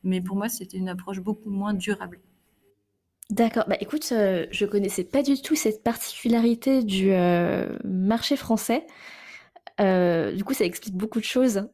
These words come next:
Speaker 2: sur les marques et sur les produits qu'on peut retrouver en magasin bio et pas ailleurs. Mais, euh, est-ce que tu penses pas que pour la Mazuna ou pour, euh, pour d'autres je-,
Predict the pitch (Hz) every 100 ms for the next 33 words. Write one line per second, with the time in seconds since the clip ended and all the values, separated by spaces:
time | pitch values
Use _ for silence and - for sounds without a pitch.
0 | _ - - 220 214 196 226 240 - 180
1 | 180 226 208 226 175 - 220 220 - 220
2 | 254 220 185 190 202 208 202 208 233 -
3 | 185 - 285 240 196 202 320 311 - -
4 | - - - - - 220 226 214 208 208
5 | 208 - - 226 320 320 - 320 - 311
6 | 311 220 202 190 - _ _ _ _ -
7 | 170 196 208 196 208 196 208 226 254 247
8 | 208 190 - 196 196 190 - 196 214 214
9 | 208 202